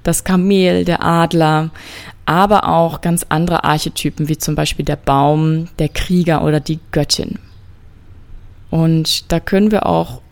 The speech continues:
ja, Querverbindungen ziehen, metaphysisch vielleicht märchenhaft, was Asanas auf einer ganz anderen Ebene als der körperlichen sind.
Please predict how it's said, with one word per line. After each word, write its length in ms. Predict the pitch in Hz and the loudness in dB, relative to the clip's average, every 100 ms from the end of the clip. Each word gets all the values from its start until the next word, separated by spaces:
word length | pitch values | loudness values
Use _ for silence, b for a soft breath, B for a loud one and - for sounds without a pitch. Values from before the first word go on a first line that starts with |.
| - | -4
ja, 220 | 220 220 | 0 0
Querverbindungen 880 | - 185 208 190 165 170 160 160 160 | 0 0 0 -2 0 0 0 0 -2
ziehen, 440 | - - 160 160 | -6 -4 0 0
metaphysisch 680 | 160 165 - - 254 226 196 | 0 0 -2 0 2 2 -2
vielleicht 420 | 180 160 160 - | -2 0 0 0
märchenhaft, 840 | 151 160 - 151 151 151 - - - B B B B - | 0 2 0 -2 -2 -6 -8 -14 -20 B B B B -6
was 240 | 156 - | -4 -2
Asanas 520 | - 170 - 156 151 - | -4 -2 -2 0 0 -2
auf 200 | 151 - | -4 -2
einer 100 | 156 | -2
ganz 260 | 156 160 - | -2 -2 -2
anderen 420 | 151 175 180 160 | -2 0 0 0
Ebene 400 | - 151 151 151 | 0 0 2 0
als 160 | 151 | -2
der 120 | - 170 | -2 -4
körperlichen 640 | - 156 175 147 - 143 | -2 -2 0 -4 -4 -4
sind. 420 | 139 135 147 - | -2 -4 -6 -10